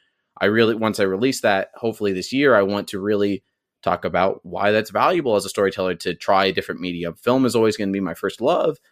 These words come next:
but even you spoke about writing in comics, it's, there are other storytelling mediums that we can try. And I think it is valuable that if you're stuck in a rut in one, maybe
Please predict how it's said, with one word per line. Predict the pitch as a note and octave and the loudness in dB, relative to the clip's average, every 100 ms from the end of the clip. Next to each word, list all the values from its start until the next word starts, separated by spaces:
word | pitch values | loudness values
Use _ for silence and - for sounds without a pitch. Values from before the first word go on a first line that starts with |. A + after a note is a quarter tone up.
| _ _ | _ _
but | C#3 | 2
even | C#3 C3+ | 4 4
you | C3 | 2
spoke | - A#2 A2+ | 2 0 2
about | G#2 | 2
writing | G#2 G#2 G2 | 2 2 0
in | F2 | -2
comics, | D3+ E3 B2+ A#2 - | 0 2 0 -2 -4
it's, | A2 A2 - - _ _ _ - | -2 -2 -2 -12 _ _ _ 2
there | C3 C3 | 4 4
are | B2+ D3+ - | 4 4 4
other | B2 B2 C3+ C3 - | 4 4 2 0 -4
storytelling | - B2 B2+ B2 A#2+ A2+ G#2+ G#2+ G2+ | -2 2 2 0 -2 0 2 0 -2
mediums | A#2 C3 A2 | -2 -2 -2
that | A2 F2+ | -2 -4
we | G2 | -6
can | F2 | -10
try. | - B2 B2+ A#2+ - | -4 0 2 0 -2
And | G2 F#2+ F#2+ F2 _ _ _ _ - | -4 -2 -4 -6 _ _ _ _ -4
I | |
think | A2+ A2+ | -2 0
it | A2 | 2
is | A2 G#2 | 2 0
valuable | G2 A#2 C3 A2+ G#2+ E2+ | 0 2 2 0 -2 -2
that | F#2+ - | -2 -2
if | F#2+ | -6
you're | F#2+ G2 F#2 - | -6 -4 -4 -10
stuck | - - A#2 | -4 0 2
in | A2 | 2
a | |
rut | G#2 G#2+ G#2+ | 4 2 2
in | G2 | -4
one, | C3 - G#3+ F#3+ - | -4 -4 -6 -8 -10
maybe | - - E2+ - | -10 -8 -8 -10